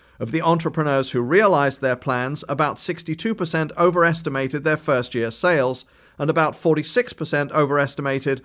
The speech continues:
what their employment would be at the end of year one. Employment, unlike sales, implies both costs and benefits, perhaps explaining the lower jobs figure, Kasser notes.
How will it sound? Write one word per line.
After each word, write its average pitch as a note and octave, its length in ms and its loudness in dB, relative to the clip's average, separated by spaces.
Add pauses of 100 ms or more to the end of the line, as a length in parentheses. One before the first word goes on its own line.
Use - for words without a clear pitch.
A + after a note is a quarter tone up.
(140)
what D#3+ 260 4
their D#3+ 180 4
employment C#3+ 520 0
would C3 160 -4
be D3+ 340 4
at C#3 120 -2
the D3+ 120 2
end A#2 160 0
of G#2+ 120 -4
year G#2+ 220 -2
one. A2 460 -4 (480)
Employment, C#3 720 0
unlike C3 400 -2
sales, B2+ 480 0
implies E3+ 520 -2
both C3 300 0
costs F#3 460 -4
and D#3+ 240 -2
benefits, E3 580 -4
perhaps E3+ 460 -6
explaining D3+ 560 -4
the D3 80 -2
lower A#2+ 280 2
jobs C#3 360 0
figure, G#2 320 -4
Kasser G2+ 400 -8
notes. F#2+ 420 -12